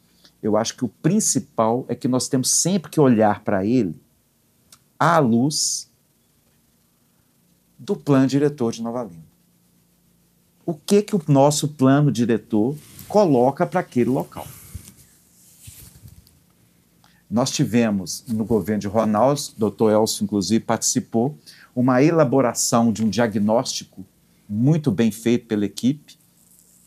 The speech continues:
liderada pelo doutor Elcio, que foi um, um plano diretor básico pra Nova Lima. Na sequência, nós tivemos, já aí em mil novecentos e noventa e sete,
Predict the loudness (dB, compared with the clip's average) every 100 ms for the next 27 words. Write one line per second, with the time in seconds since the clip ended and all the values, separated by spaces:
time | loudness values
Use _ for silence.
0 | -4 -2 0 2 0 -2 -4 -2 -4 -2
1 | 0 2 0 -2 -12 -16 _ _ _ _
2 | _ _ _ _ _ _ _ _ _ -6
3 | -4 2 2 4 2 0 -8 _ _ _
4 | -4 -4 0 0 0 0 0 -2 0 4
5 | 4 2 -2 -8 _ _ _ _ _ _
6 | -4 -2 -2 -2 -4 -8 -16 _ _ _
7 | _ _ _ _ _ 0 2 2 2 0
8 | 2 2 2 2 0 -4 -4 -2 0 0
9 | -2 -2 2 2 4 0 -4 -10 -14 _
10 | -10 -2 0 2 2 4 4 2 0 -4
11 | -4 -4 -4 -6 -6 -8 -4 -2 -2 -4
12 | -10 -12